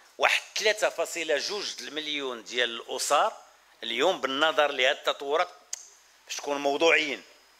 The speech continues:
هذا الشيء لعب فيه الكوفيد، ولعب فيه الأوضاع الدولية أكيد، يعني،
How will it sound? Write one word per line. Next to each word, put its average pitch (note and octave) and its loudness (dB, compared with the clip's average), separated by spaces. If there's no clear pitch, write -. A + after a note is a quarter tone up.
هذا A#2+ 2
الشيء F3+ 4
لعب C#3 4
فيه D#3+ -2
الكوفيد، D3 -6
ولعب B2+ 4
فيه E3 4
الأوضاع C#3+ 2
الدولية D#3+ 2
أكيد، F#3+ -2
يعني، A#2 -2